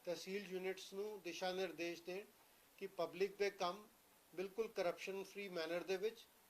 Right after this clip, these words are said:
ਤੇ ਬਿਲਕੁਲ ਸੁਖਾਲੇ ਢੰਗ ਨਾਲ ਬਿਨਾਂ ਪਬਲਿਕ ਦੀ ਹਰਾਸਮੈਂਟ ਦੇ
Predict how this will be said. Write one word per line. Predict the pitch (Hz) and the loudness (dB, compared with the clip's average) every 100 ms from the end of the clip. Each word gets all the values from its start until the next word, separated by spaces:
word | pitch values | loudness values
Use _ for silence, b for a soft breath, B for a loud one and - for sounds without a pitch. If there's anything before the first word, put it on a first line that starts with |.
| - | -10
ਤੇ | - | -4
ਬਿਲਕੁਲ | 180 196 196 220 | 2 4 4 -2
ਸੁਖਾਲੇ | - - 180 165 180 196 | -2 -6 2 4 6 4
ਢੰਗ | 190 170 | 4 2
ਨਾਲ | 175 185 185 | 2 2 2
ਬਿਨਾਂ | 165 185 202 | 2 2 2
ਪਬਲਿਕ | 196 165 175 160 | 2 -2 -4 -2
ਦੀ | 170 | -2
ਹਰਾਸਮੈਂਟ | 156 143 135 - 165 151 | 0 0 -2 -4 -4 0
ਦੇ | 151 | 0